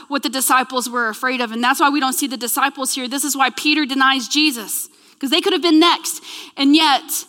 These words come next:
in this moment, Joseph is willing to put that own target on his back by boldly and courageously asking Pilate for the body of Jesus. So he took courage and asked Pilate.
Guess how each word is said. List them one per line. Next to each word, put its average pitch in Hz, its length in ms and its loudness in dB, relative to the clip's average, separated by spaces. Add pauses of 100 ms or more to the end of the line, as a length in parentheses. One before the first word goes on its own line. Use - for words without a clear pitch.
(160)
in 277 120 2
this 269 160 0
moment, 294 500 4
Joseph 302 400 0
is 269 140 -4
willing 285 180 0
to 240 80 -8
put 269 160 -6
that 233 220 0
own 311 200 4
target 320 360 0
on 269 160 2
his 254 240 -6
back 233 320 0 (260)
by 233 160 4
boldly 294 640 0
and 262 80 -2
courageously 254 760 -6 (200)
asking 262 500 0
Pilate 240 520 -2
for 240 240 -8
the 214 160 -10
body 226 540 -2
of 185 180 -14
Jesus. - 800 -10 (1900)
So 214 120 -8
he 202 60 -4
took 294 180 -4
courage 285 280 -2
and 269 80 -4
asked 262 200 0
Pilate. 226 320 -4